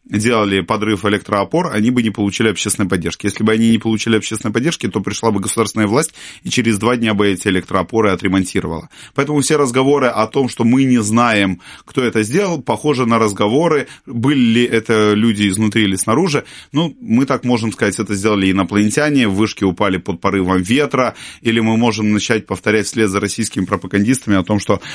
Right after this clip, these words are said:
укра-, российских войск на Донбассе нет. Я думаю именно о том, что если бы подобный подход к энергопоставкам, к энергоснабжению Крыма не был бы легитим-, не, не считался бы легитимным в украинском обществе,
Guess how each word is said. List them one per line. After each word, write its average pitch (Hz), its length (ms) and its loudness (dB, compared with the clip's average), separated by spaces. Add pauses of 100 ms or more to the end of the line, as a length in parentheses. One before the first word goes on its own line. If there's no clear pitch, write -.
(100)
укра-, 107 400 2
российских 107 540 -4
войск 120 240 0
на 101 160 0
Донбассе 101 460 0
нет. 107 220 0 (460)
Я 156 380 0
думаю 139 540 -2
именно 127 440 2
о 127 60 0
том, 120 240 0
что - 180 -6
если 113 380 0
бы 107 160 0
подобный 107 500 0
подход 110 680 -4 (200)
к - 100 -6
энергопоставкам, 104 920 -2
к - 100 -10
энергоснабжению 98 760 -2
Крыма 90 340 0 (400)
не 127 180 2
был 107 200 2
бы 107 220 0
легитим-, 110 1500 2
не, 127 320 2 (220)
не 120 300 2
считался 123 540 0
бы 101 120 0
легитимным 107 680 2
в 92 80 -2
украинском 104 540 0
обществе, 143 600 -2